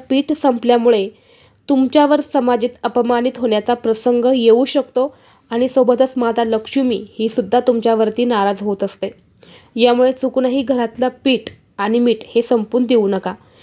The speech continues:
यानंतर पुढची गोष्ट आहे ती म्हणजे तांदूळ. तांदूळ हा उपयोग अन्नधान्यामध्ये करतातच, पण कर्मकांड यामध्ये सुद्धा खूप मोठ्या प्रमाणात केला जातो. अक्षता नसणे म्हणजे पूजा अपूर्ण मानली जाते.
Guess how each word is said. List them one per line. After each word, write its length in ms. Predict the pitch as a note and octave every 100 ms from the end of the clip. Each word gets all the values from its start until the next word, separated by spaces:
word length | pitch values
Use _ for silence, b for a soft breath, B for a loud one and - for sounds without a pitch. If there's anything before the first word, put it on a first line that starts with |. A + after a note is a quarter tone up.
| b -
यानंतर 380 | C4 D4 C#4 D4+
पुढची 360 | C#4 C4+ -
गोष्ट 320 | C#4+ C#4+ - C4+
आहे 280 | A#3 G#3+ G3+ A#3+
ती 60 |
म्हणजे 240 | A3+ A3 A#3 B3
तांदूळ. 340 | G#3 G3 F#3+ - b b b b -
तांदूळ 340 | B3 B3+ D4
हा 280 | B3+ C#4 C4+ -
उपयोग 400 | B3 B3+ C4 C4+ -
अन्नधान्यामध्ये 800 | A#3+ A#3 B3 A#3+ A#3+ A#3+ A3+ A#3
करतातच, 720 | A#3 A#3 G#3+ B3+ B3+ F#3 - b b b _ -
पण 260 | C#4+ C4+ C#4+ _ _ -
कर्मकांड 640 | C4+ C#4 D#4 D#4 C#4+ C4
यामध्ये 420 | C4+ B3+ B3 B3
सुद्धा 320 | B3+ G#3+ A#3+ B3 -
खूप 240 | B3 A#3+
मोठ्या 280 | A#3 A3 B3
प्रमाणात 440 | B3 G#3+ G#3 G#3 -
केला 200 | G#3 G#3
जातो. 400 | G#3 G3+ A3 b b b b b _
अक्षता 400 | B3+ B3+ - D4
नसणे 340 | D4 C#4 C4 C4+
म्हणजे 340 | B3+ A#3 B3+
पूजा 400 | B3+ B3+ A#3 A#3+ -
अपूर्ण 400 | A3 - C4+ C#4
मानली 360 | D4+ C#4 B3+ A#3+
जाते. 360 | A#3 A3+ G3+